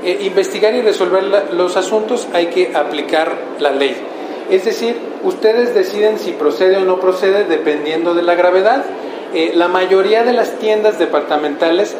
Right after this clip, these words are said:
se van directo a las demandas, por mínimo que sea, por el mensaje que se, eh, que se manda. Esto tiene mucho que ver con ustedes, cómo ven esa política. Eh, creo que es decisión de cada quien cómo proceder legalmente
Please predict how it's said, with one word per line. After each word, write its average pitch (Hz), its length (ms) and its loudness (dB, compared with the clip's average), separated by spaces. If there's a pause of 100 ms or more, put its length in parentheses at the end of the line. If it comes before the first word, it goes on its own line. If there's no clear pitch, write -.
(160)
se 165 200 -2
van 185 240 -2
directo 185 420 2
a - 20 4
las 147 220 0
demandas, 160 520 0
por 151 320 0
mínimo 180 440 -2
que 151 80 -4
sea, 180 300 0
por 160 180 2
el 139 160 0
mensaje 147 500 -2
que 147 140 -2
se, 127 240 -4
eh, - 720 -10
que 151 100 -2
se 143 140 -6
manda. 143 320 0 (360)
Esto 269 340 -2
tiene 269 200 2
mucho 269 320 0
que 214 80 2
ver 226 180 4
con - 140 2
ustedes, 190 400 0
cómo 202 360 0
ven 180 160 2
esa 175 200 -2
política. 160 680 -2 (120)
Eh, 151 420 -2 (260)
creo 190 180 2
que 220 80 0
es - 100 -4
decisión 180 420 0
de 180 120 0
cada 160 240 0
quien 165 240 -4
cómo 185 260 2
proceder 151 580 2 (180)
legalmente 156 760 0